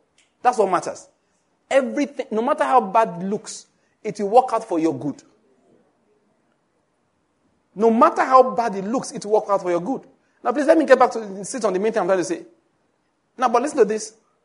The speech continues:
God wants thanksgiving from us. Now, in that particular place, you know what he said? "I don't want these sacrifices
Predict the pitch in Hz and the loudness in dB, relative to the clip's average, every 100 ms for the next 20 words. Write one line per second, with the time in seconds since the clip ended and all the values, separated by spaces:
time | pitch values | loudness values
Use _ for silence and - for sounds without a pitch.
0 | _ _ _ _ _ _ - 302 254 240 | _ _ _ _ _ _ -4 0 2 2
1 | 247 247 - 233 202 202 208 185 156 - | 2 0 -4 -4 -4 -4 -4 -4 -6 -6
2 | - - _ _ _ _ - 240 226 311 | -10 -20 _ _ _ _ -2 2 4 4
3 | 254 220 247 240 233 196 254 254 202 185 | 2 0 2 2 2 -4 0 0 0 -2
4 | 185 175 - _ _ _ _ _ _ _ | -6 -8 -16 _ _ _ _ _ _ _
5 | _ 247 254 349 302 269 254 220 214 190 | _ -2 2 2 2 -2 -4 -6 -4 -2
6 | 180 175 - - | -4 -6 -12 -20